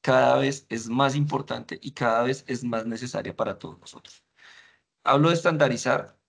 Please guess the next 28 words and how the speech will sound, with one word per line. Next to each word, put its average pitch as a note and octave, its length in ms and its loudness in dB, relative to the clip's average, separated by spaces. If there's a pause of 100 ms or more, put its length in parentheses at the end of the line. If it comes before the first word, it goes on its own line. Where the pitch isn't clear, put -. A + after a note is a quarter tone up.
(100)
¿Con C#3+ 160 0
estandarizar A#2+ 640 -4
qué C3 120 -6
me C3+ 100 -4
refiero? B2+ 640 -4
Que B2+ 120 -2
revisemos, A#2+ 800 -2 (320)
y - 80 -4
eso A2 120 -6
también - 280 -2
es - 80 -10
un - 80 -12
trabajo A#2+ 240 2
que - 80 -6
tenemos G2+ 380 -6
que A#2+ 100 -2
hacer, G2 340 -6 (420)
eh, A2 760 0 (240)
pues A#2 160 0
desde - 220 -8
tecnología, A2 640 0
pero C#3 120 4
en B2+ 60 0
general G#2 260 -4
para A#2 200 4
todas G#2+ 180 0
las A#2 120 0
gerencias, C3+ 460 -4